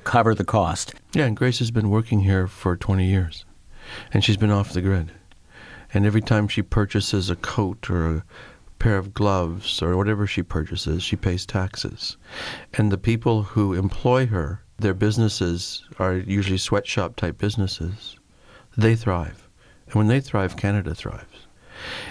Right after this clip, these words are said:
Speaker 2: And for Grace not to be Canadian enough, when does she become Canadian enough for us to care enough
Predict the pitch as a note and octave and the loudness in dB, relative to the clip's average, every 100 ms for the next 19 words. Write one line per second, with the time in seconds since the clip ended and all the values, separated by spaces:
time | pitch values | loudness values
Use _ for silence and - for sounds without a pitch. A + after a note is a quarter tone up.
0 | - - B2+ A#2 C3 G#2+ B2 D3 D#3 C3 | -6 0 0 2 0 2 4 4 2 2
1 | A#2+ B2 B2+ A#2 A2+ A2 A2 G#2+ A2 A2+ | 4 2 2 0 0 2 2 4 4 2
2 | G#2 F#2+ F2 A#2 - - - - _ _ | 2 2 0 0 -4 -12 -18 -20 _ _
3 | _ _ G#2 A#2+ B2+ C3+ A#2 E2+ D#2+ C#2+ | _ _ 2 2 2 0 -2 -2 -2 -2
4 | E2 - D#2+ D2+ D#2 D#2 E2 E2 - - | -2 0 0 0 0 2 0 -2 -4 -2
5 | E2+ - - - B2 A#2+ E2+ F#2 A2 | -2 -2 -4 0 2 2 -2 -10 -14